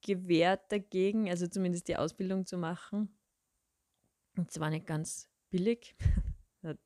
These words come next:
und es war nicht ganz einfach zu finanzieren zu dem Moment, zu dem Zeitpunkt, aber es war einfach, es hat mich gerufen und es war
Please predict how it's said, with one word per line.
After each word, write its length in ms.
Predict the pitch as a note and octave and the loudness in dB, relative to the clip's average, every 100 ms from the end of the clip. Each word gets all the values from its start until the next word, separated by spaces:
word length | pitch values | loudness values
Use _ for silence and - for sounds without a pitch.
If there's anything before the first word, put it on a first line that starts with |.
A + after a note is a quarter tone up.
| - - - - - _ - | -20 -20 -18 -20 -20 _ -8
und 440 | E3 D#3 D3+ E3 | -4 -2 -4 -8
es 100 | - | -8
war 80 | D#3 | -6
nicht 240 | D3 D#3+ | -6 -8
ganz 220 | - D#3+ - | -10 -10 -8
einfach 300 | D3 - E3+ | -10 -8 -10
zu 160 | - | -12
finanzieren 540 | - E3 D#3+ - F3 F#3+ | -8 -6 -6 -6 -6 -6
zu 120 | A3 | -4
dem 160 | A3+ | -2
Moment, 400 | G#3+ G#3+ G#3 A#3+ - _ - | -2 0 -2 -4 -6 _ -20
zu 120 | - G3+ | -12 -6
dem 180 | G#3 | -6
Zeitpunkt, 680 | - G3 - - A3+ A3+ - | -4 -6 -6 -6 -4 -4 -6
aber 260 | F#3 F#3 F#3+ - _ _ _ _ _ | -4 -4 -6 -14 _ _ _ _ _
es 180 | G3+ G3+ | -2 2
war 320 | G3+ G#3+ A#3 | 4 4 4
einfach, 300 | - G#3+ A3+ | 0 2 2
es 160 | A#3 G#3+ | 0 2
hat 200 | A3+ - | 0 2
mich 220 | A3 - | 0 2
gerufen 680 | A3 A3 A3+ D4 - C#4 D4+ | 2 6 8 6 4 -2 0
und 220 | B3 G#3 | 2 2
es 160 | G#3+ G#3 | 2 2
war 240 | F#3+ | 2